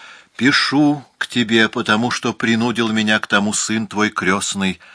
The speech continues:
прислал ко мне мужа своего и грамоту. Пишет: уладимся и помиримся,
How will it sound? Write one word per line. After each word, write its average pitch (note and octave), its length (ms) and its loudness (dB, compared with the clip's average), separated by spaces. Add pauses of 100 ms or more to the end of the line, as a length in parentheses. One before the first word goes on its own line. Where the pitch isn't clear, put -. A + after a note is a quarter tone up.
(420)
прислал A2 480 0
ко A2+ 160 0
мне A2 180 0
мужа A2+ 320 -2
своего G#2 500 -2
и G#2+ 80 0
грамоту. F2 720 0 (380)
Пишет: C#3 560 0
уладимся B2 720 0
и B2 140 0
помиримся, A2 880 -2